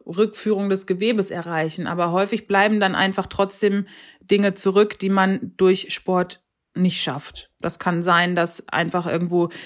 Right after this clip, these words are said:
das Bindegewebe noch lockerer ist, dass ein bisschen Haut hängt, dass irgendwas etwas schlabbrig ist, was einen stört. Oder man hat vielleicht eine Narbe durch einen Kaiserschnitt beispielsweise, die eingezogen ist. Das kann man nicht immer unbedingt beeinflussen.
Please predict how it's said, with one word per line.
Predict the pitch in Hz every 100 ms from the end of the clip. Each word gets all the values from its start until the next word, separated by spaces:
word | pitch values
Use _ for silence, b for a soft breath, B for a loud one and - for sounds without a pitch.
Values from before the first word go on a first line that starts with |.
| B
das | 190 185
Bindegewebe | 208 208 196 196 190
noch | 185 190
lockerer | 277 285 269 254
ist, | 247 240
dass | 190 -
ein | - 185
bisschen | 185 208 240
Haut | 247 254 -
hängt, | 226 226 220 - b b _ - 190
dass | 180 190
irgendwas | 202 214 214 208
etwas | 196 190 190
schlabbrig | 233 226 214 226 -
ist, | 220 220 -
was | 196 -
einen | 190 196
stört. | - 190 190 190 - B B B
Oder | 185 185
man | 180 180
hat | 185 -
vielleicht | 196 185 180
eine | 180 180
Narbe | 185 226 240 254 277 -
durch | 175 -
einen | 160
Kaiserschnitt | 247 226 226 - 214 202
beispielsweise, | - 202 - 202 - 196 196 196 196
die | -
eingezogen | 208 208 202 - 202 185
ist. | 180
Das | 175
kann | - 196
man | 185
nicht | 185 -
immer | 190 196 -
unbedingt | 196 185 180 196 190
beeinflussen. | 190 190 214 - 247 247 311